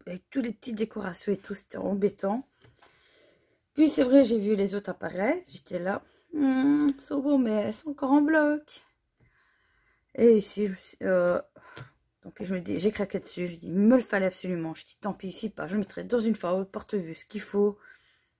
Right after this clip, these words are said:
Mais tant pis. Donc, euh, petit à petit, je pense que de temps en temps, je craquerai sur un bloc par-ci, par-là.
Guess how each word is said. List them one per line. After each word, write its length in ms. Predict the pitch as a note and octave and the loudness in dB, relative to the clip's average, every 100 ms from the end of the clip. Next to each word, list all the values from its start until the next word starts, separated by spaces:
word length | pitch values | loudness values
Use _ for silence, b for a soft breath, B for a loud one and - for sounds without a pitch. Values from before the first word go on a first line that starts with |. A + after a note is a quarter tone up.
| _ | _
Mais 320 | F3+ F3+ - _ _ _ | -2 0 -2 _ _ _
tant 140 | F3+ | -14
pis. 260 | - - _ _ _ _ | -14 -20 _ _ _ _
Donc, 240 | F#3 F#3 G3+ | -12 -2 4
euh, 220 | F3 F3 | 6 4
petit 420 | - A3 G3+ - | 2 -6 -4 -4
à 60 | G3 | -4
petit, 340 | - - A3 | -4 -4 -2
je 100 | G3 F#3+ _ _ | -2 -6 _ _
pense 600 | - G#3+ B3 A#3+ - - _ _ _ _ _ _ _ _ | 0 0 0 -2 -10 -20 _ _ _ _ _ _ _ _
que 100 | - | -2
de 80 | A3 | 0
temps 280 | G3+ - G#3+ | 0 -2 0
en 120 | G#3+ | 0
temps, 320 | G#3 - A3+ | -2 -2 0
je 120 | G3+ G3 | 0 -2
craquerai 800 | G3 - G#3 G#3 G3+ F#3+ G#3+ G#3+ | -4 -2 -2 0 -4 0 2 2
sur 540 | - G#3 G3+ G#3 - | 0 -2 0 0 -4
un 140 | - G#3 | -6 -6
bloc 400 | F#3 F#3+ G#3 - | -2 0 0 -2
par-ci, 280 | G3 - - | -10 -10 -8
par-là. 380 | E3 D#3+ - | -6 -4 -4